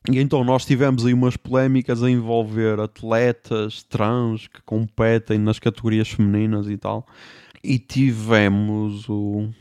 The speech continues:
Eu agora combinho a dizer as merdas direitas. Ah, mas também é um de Abril. Tivemos a Federação de Atletismo, é isso? Exatamente, a World Athletics a banir mulheres trans. E porquê é que isto é interessante? Porque,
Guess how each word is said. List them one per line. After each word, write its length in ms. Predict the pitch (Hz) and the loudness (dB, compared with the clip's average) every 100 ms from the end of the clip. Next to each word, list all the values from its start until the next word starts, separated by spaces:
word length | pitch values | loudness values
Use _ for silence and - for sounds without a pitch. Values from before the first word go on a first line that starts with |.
| _ _ _ _ - | _ _ _ _ -8
Eu 100 | 98 | -2
agora 240 | 107 104 | 0 0
combinho 420 | - 113 110 110 | 0 0 2 2
a 20 | |
dizer 200 | 104 110 | 2 2
as 120 | 110 107 | 2 2
merdas 360 | 104 104 107 | 0 0 -2
direitas. 340 | 113 107 101 - | 0 -2 -2 -4
Ah, 160 | 247 320 | -4 -2
mas 220 | 320 - | -4 -2
também 220 | 117 113 | -2 0
é 60 | 117 | -2
um 120 | 123 | 0
de 80 | 117 | 0
Abril. 280 | 101 98 - - - - _ | -2 -6 -10 -20 -20 -20 _
Tivemos 380 | - 127 135 131 | 0 4 4 4
a 60 | 135 | 2
Federação 500 | - 135 131 - 135 | 2 0 0 0 -2
de 80 | |
Atletismo, 640 | 127 - 113 - 135 113 107 | -2 -2 -4 -4 -6 -6 -6
é 100 | 131 | -6
isso? 360 | 127 - - _ _ - | -8 -14 -20 _ _ -2
Exatamente, 920 | 120 110 131 123 120 107 104 107 - | 0 2 2 2 0 0 -2 -2 2
a 260 | 110 107 107 - 131 | 4 2 -2 -8 -4
World 540 | 117 139 143 120 107 - - - | 0 2 4 2 0 -8 -20 -4
Athletics 1120 | 123 - 117 120 127 - 120 - - - - _ - | -4 0 2 2 0 -2 -4 -6 -20 -20 -20 _ -4
a 120 | 123 | 0
banir 440 | 107 120 123 127 | 2 2 2 0
mulheres 600 | 120 117 120 127 123 - | -2 -4 0 0 0 -4
trans. 360 | - 104 101 98 - - - _ _ _ | -8 -6 -6 -10 -18 -20 -20 _ _ _
E 120 | - 170 | 0 2
porquê 160 | - | 4
é 80 | 175 | 4
que 100 | 156 | 4
isto 160 | 147 147 | 4 4
é 40 | |
interessante? 760 | 135 131 123 - - - - - - | 4 0 -8 -10 -12 -12 -20 -20 -4
Porque, 600 | 127 123 117 - - | 0 2 0 -6 -6